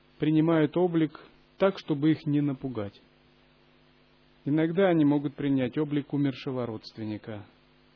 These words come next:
иногда священника, иногда, э, знакомого человека.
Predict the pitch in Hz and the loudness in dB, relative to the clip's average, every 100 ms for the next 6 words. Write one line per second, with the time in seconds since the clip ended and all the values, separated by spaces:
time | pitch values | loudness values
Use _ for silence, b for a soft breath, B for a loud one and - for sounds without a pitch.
0 | _ _ _ 147 143 147 147 170 - 135 | _ _ _ 0 2 2 0 0 -2 -8
1 | - 139 127 117 107 110 104 - _ _ | -6 -4 -2 -2 -6 -12 -14 -18 _ _
2 | _ _ _ _ _ _ _ _ _ _ | _ _ _ _ _ _ _ _ _ _
3 | - - _ _ 147 160 156 185 185 160 | -20 -20 _ _ -4 -2 0 0 2 0
4 | 139 - 143 131 120 139 139 175 175 156 | -2 -10 -10 -8 -2 -2 0 0 2 2
5 | 147 160 135 123 123 117 117 117 | 0 -2 -2 0 -2 -2 -6 -8